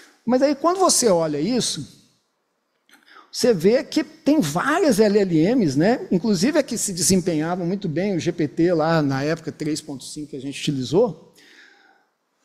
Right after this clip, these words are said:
que elas estão fora da população. Né?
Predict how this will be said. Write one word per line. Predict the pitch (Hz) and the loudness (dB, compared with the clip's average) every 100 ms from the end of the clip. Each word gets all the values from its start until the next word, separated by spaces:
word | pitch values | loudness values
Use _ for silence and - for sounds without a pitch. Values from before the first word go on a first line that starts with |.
| _ _ _ _ - | _ _ _ _ -10
que | 285 | -8
elas | 262 | -4
estão | - 622 | -2 -4
fora | - - - 190 240 - 220 | -4 -6 -4 -2 0 0 2
da | 160 | 0
população. | 165 135 143 - - - 147 160 - _ _ _ _ _ _ _ _ _ _ _ _ _ _ _ _ _ _ _ _ _ _ _ _ _ _ _ _ _ _ _ _ _ _ _ - | -2 -4 -4 -4 -4 -2 -4 -6 -12 _ _ _ _ _ _ _ _ _ _ _ _ _ _ _ _ _ _ _ _ _ _ _ _ _ _ _ _ _ _ _ _ _ _ _ -4
Né? | 190 | -4